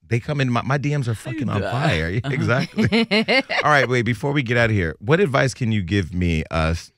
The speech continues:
Speaker 1: now getting into the radio world, syndicated across the country? There's people in Mississippi listening to this saying, "Who the
Speaker 2: Save
Speaker 1: fuck
Speaker 2: your
Speaker 1: is
Speaker 2: money.
Speaker 1: this?"
Speaker 2: Radio is terrible.
Speaker 1: Really?
Speaker 2: It's terrible. It's a fight. Save your money, um, and,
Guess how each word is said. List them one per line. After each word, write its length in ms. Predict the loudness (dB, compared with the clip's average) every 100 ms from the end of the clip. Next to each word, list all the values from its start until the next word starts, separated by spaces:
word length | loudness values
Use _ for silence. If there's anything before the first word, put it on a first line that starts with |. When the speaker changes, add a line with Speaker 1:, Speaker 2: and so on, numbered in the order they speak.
| -20
Speaker 1:
now 420 | -8 0 4 4
getting 220 | 2 0
into 260 | 0 0 0
the 300 | 2 0 0 -4
radio 400 | 0 2 2 0
world, 420 | 0 -2 -4 -6
syndicated 520 | -4 -2 0 0 0
across 280 | 0 0 -2
the 60 | -2
country? 300 | -6 -4 -6
There's 80 | -4
people 240 | -4 -2
in 60 | -2
Mississippi 480 | -2 -4 -6 -4
listening 340 | -2 -2 -2 -6
to 60 | -6
this 160 | -8
saying, 240 | -6 -6 -6
"Who 160 | -6
the 60 | -6
Speaker 2:
Save 140 | -2 -2
Speaker 1:
fuck 40 | 0
Speaker 2:
your 60 | -2
Speaker 1:
is 40 |
Speaker 2:
money. 240 | -2 -4
Speaker 1:
this?" 80 | -6 -10
Speaker 2:
Radio 280 | -6 -2 -2
is 120 | -4
terrible. 380 | -4 -4 -2 -4 -10 _ -18 -18 _ _ _ _ 0
Speaker 1:
Really? 320 | 2 2 0
Speaker 2:
It's 180 | -4 -10
terrible. 400 | -4 -2 -2 -4
It's 120 | -8
a 60 | -14
fight. 380 | -8 -6 -8 -10 _ _
Save 280 | -16 -12 -8
your 80 | -4
money, 340 | -4 -4 -6 -10 _ _ _ _ _ _ _ _ _
um, 420 | -4 -4 -4 -6 -8 _ _
and, 420 | -8 -8 -8 -12